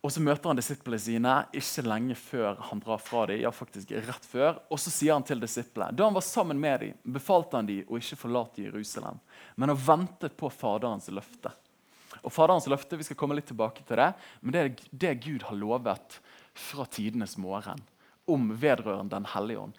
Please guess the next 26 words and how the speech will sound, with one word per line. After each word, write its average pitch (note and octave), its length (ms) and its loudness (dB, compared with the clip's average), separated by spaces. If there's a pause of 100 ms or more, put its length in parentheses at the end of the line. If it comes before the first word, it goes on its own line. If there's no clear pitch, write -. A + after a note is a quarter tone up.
(160)
Det E3 120 2
som D#3 160 -2
dere B2 200 -2
har - 140 -8
hørt F#3+ 280 4
av C3 100 2
meg, A#2 260 0 (360)
for C#3+ 140 2
Johannes C#3+ 500 2
døpte C3 360 0
jo C3 80 2
med G#2+ 260 0
vann, G3 300 4 (320)
men B2+ 160 0
dere D#3 180 -2
skal B2 180 -4
bli A2+ 80 -2
døpt - 400 -10
med G2+ 140 -4
Den G2 120 -4 (140)
Hellige A2+ 380 -2
Ånd G2+ 240 -8 (380)
ikke - 360 -6
mange G#2 460 -4
dager F#2+ 480 -8 (460)
heretter. A2 500 -6